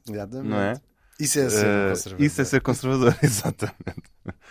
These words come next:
Speaker 2: Por acaso, tinha, teria piada, pode ficar para uma outra conversa, ver quantas vezes é que os conservadores tiveram razão ao longo da história.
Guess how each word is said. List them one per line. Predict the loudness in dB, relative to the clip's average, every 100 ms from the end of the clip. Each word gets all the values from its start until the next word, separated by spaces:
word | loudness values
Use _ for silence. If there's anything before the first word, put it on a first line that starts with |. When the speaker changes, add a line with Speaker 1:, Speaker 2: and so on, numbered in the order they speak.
| -20 -20 -4
Speaker 2:
Por | 0
acaso, | 2 2 0
tinha, | -2 -2
teria | 0 -2
piada, | 2 2 2
pode | 0 -4
ficar | -2 -2
para | -2
uma | -2 -2
outra | -4 -4
conversa, | -4 -2 -2 -4
ver | -8 -2
quantas | 0 0 -2
vezes | -2 -4
é |
que | -6
os | -8
conservadores | -8 -6 -6 -6
tiveram | -6 -8 -8
razão | -10 -12 -12 -14 _ _ _ -12
ao | -8
longo | -8
da | -8
história. | -10 -14 -14 -18